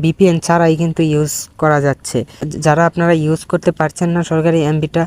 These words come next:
তারা কি করবেন, ভিপিএন ইনস্টল করে আপনি ইউজ করবেন। ভিপিএন দিয়ে কানেক্ট করে কিন্তু আপনি সব কিছুই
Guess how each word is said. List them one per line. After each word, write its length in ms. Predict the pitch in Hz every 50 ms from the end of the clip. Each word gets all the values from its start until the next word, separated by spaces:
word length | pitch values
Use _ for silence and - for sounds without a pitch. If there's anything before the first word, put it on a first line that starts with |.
| - - - - - _ _ _ _ _ _ -
তারা 160 | - 156 160 160 143
কি 80 | - 165 -
করবেন, 260 | 175 170 170 175 180 180 165 139
ভিপিএন 340 | 147 147 143 - 175 175 175 - 151
ইনস্টল 420 | 165 160 160 151 - - 180 170 165 160
করে 140 | - 165 170 165
আপনি 140 | 160 - 185 - -
ইউজ 160 | 151 147 143 - - -
করবেন। 240 | 156 143 139 135 131 127
ভিপিএন 300 | 147 147 - 175 175 165 160 151
দিয়ে 160 | 165 165 165 - - - -
কানেক্ট 280 | 156 151 156 156 - - -
করে 120 | - 175 175 165
কিন্তু 160 | 175 170 165 170 160
আপনি 120 | 175 175 170 - - - -
সব 120 | - 160 156 -
কিছুই 240 | - 165 - 185 185